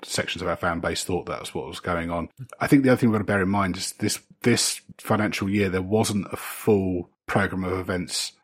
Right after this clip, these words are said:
at the stadium that summer. So you're going back to summer of twenty-one when we're still, um, kind of the tail end of lockdown and things like that. And you wouldn't have,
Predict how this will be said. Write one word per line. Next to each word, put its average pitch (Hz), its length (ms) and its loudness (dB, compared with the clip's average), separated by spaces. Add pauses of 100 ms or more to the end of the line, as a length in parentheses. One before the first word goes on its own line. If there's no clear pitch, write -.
(100)
at 104 100 -6
the - 80 -8
stadium 95 500 0
that 90 160 -2
summer. 87 360 -2
So - 120 -4
you're 92 80 -2
going 98 300 0
back 110 380 0
to - 140 -6
summer 90 360 -2
of 87 80 -8
twenty-one 90 800 -2 (220)
when 95 200 2
we're 92 120 0
still, 95 640 2 (220)
um, 87 520 0
kind 92 160 -2
of 85 60 -6
the 87 140 -6 (220)
tail 95 300 0
end 87 180 -2
of 85 120 -6
lockdown 90 520 -2
and 87 100 -8
things 90 220 -4
like 78 160 -6
that. 87 380 -4
And 85 280 -4 (240)
you 95 140 -8
wouldn't 87 240 -4
have, - 320 -8